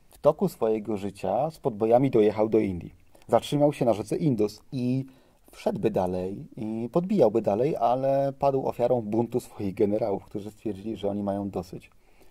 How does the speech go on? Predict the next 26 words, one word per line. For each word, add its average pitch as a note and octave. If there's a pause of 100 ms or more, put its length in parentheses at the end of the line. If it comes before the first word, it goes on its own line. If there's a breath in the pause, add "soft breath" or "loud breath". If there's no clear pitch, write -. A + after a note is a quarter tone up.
(200 soft breath)
Oni A#2+
chcą, G#2 (540 soft breath)
prze-, -
chcą -
zakończyć A2
wojny G#2+
i C3
chcą A2
zacząć A#2+
cieszyć -
się G#2+ (320)
podbojami G2 (200 soft breath)
i A#2
bogactwem, A2
które G#2
w -
tych -
podbojach G2+
zgromadzili. G2+ (300 soft breath)
I D#3
wrócili F3+
do D3+
Babilonu, A#2
gdzie F#2+
Aleksander F#2+
zmarł, F2+